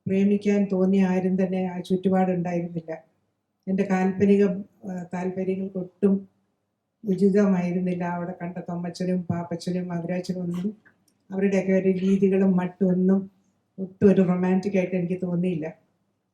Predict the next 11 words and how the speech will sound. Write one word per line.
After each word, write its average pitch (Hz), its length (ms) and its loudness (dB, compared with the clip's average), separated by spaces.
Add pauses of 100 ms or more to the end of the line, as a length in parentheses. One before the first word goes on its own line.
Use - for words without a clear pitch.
അപ്പൊ 196 140 -6
ഞാൻ 196 200 0
സിനിമയിൽ 190 560 0
കണ്ട, 170 200 -4 (880)
ആ, 165 100 -10 (440)
ഓരോ 180 200 -2
രൂപങ്ങൾ, 170 480 -2 (300)
ദിലീപ് 185 280 4
കുമാറിൻ്റെ 175 520 -2
ശോകം 180 440 -6
നിറഞ്ഞ 170 300 -10